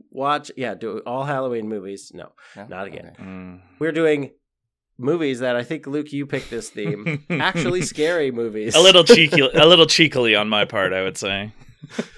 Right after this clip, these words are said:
Speaker 1: What a, what a change of pace for us. But yes,
Speaker 3: <laughs>
Speaker 1: um, that's what we're doing all this month in October. We're watching, uh, m-, movies that pr-, that promise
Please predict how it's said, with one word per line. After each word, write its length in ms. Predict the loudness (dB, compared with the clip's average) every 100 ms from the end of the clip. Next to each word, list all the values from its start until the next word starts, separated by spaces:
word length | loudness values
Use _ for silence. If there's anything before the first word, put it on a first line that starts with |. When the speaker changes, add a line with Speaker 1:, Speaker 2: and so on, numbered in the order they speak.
| -10
Speaker 1:
What 200 | -2 -2
a, 180 | -2 -6 -6
what 120 | -6
a 60 |
change 300 | -6 -6 -6
of 100 | -6
pace 240 | -6 -6 -6
for 180 | -8 -10
us. 140 | -10
But 220 | -10 -10
yes, 360 | -8 -8 -10 -4
Speaker 3:
<laughs> 100 | -4
Speaker 1:
um, 680 | -4 -10 -10 -12 -14 -16 -20 _ _ -20 -20 -20 _ _
that's 360 | -10 -8 -6
what 140 | -8 -6
we're 100 | -4
doing 280 | -4 -4
all 160 | -4 -6
this 200 | -6 -8
month 220 | -8 -8
in 80 | -8
October. 500 | -10 -10 -10 -8 -8
We're 140 | -8
watching, 600 | -6 -8 -8 -10 -10 -12 -14 _ _
uh, 140 | -14 -14 -14
m-, 180 | -18 -14
movies 440 | -8 -6 -4 -6
that 200 | -6 -8
pr-, 220 | -8 -14 _ _
that 180 | -10 -10
promise 560 | -10 -8 -10 -12 -16